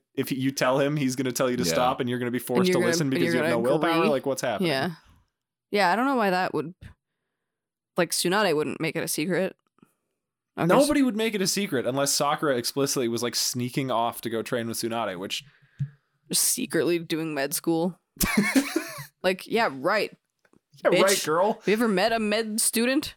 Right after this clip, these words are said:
Speaker 1: Why do you have so many books?
Speaker 3: <laughs> J-
Speaker 1: Uh, I don't know.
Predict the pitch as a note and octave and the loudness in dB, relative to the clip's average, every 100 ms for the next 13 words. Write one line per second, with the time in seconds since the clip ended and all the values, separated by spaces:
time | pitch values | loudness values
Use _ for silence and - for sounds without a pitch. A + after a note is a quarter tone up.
0 | _ C#3+ F#3 G#3+ - G#3+ G3+ - E3 E3 | _ 2 2 2 0 0 0 0 0 0
1 | - - - _ _ _ _ - - - | -2 -8 -10 _ _ _ _ -14 -8 -4
2 | - - _ _ _ _ _ _ _ _ | -6 -8 _ _ _ _ _ _ _ _
3 | _ _ - F3+ G3 D#3+ F3 D#3 | _ _ -12 -8 -4 -4 -4 -8